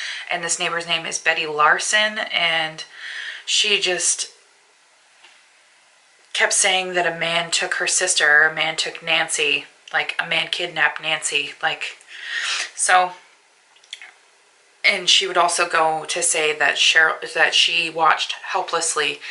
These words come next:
as he sped off with Nancy. And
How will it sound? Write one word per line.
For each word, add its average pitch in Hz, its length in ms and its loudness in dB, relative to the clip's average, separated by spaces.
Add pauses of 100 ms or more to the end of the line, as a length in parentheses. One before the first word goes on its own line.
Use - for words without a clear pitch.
(300)
as 151 400 4
he 156 580 -2
sped - 340 2
off 147 300 -2
with 147 240 -8
Nancy. 143 560 -8 (680)
And - 200 0